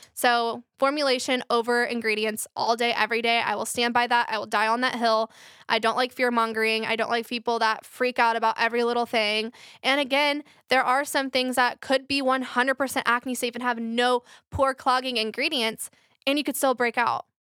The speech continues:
Because why? Everyone's different. Everyone's sensitive to different ingredients. It could be an allergy. I mean, it's just so subjective to what triggers you and what triggers your skin. But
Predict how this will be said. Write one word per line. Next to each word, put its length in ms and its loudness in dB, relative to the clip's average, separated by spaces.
Because 300 0
why? 420 0
Everyone's 400 2
different. 360 2
Everyone's 360 0
sensitive 340 -2
to 80 -6
different 280 -2
ingredients. 500 -2
It 80 -10
could 180 -4
be 120 -2
an 80 -2
allergy. 520 0
I 60 0
mean, 260 -4
it's 200 0
just 240 -2
so 220 0
subjective 840 0
to 120 0
what 420 0
triggers 360 -4
you 220 -2
and 160 -4
what 100 -2
triggers 300 -6
your 100 -10
skin. 340 -12
But 200 0